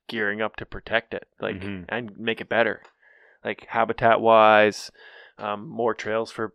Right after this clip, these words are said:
Speaker 1: for people that wanna do different things. Like, it's not all about hunting. Like, get people paddling and, and hiking and,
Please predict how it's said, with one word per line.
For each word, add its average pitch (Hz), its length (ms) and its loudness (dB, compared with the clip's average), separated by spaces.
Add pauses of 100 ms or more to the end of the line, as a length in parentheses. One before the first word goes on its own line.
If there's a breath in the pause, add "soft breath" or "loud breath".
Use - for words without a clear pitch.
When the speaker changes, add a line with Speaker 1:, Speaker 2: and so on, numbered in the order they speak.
Speaker 1:
for 107 140 -10
people 107 260 -6
that 104 100 0
wanna 104 220 -6
do - 140 -18
different 113 400 -8
things. 113 380 -6
Like, 98 140 -6
it's - 180 -14
not 127 180 6
all 104 120 4
about 92 200 -6
hunting. 101 380 -8
Like, - 380 -16 (400 soft breath)
get - 160 -8
people 113 360 -6
paddling 113 600 0
and, 107 220 -12
and 95 160 -12
hiking 104 500 -6
and, 92 200 -16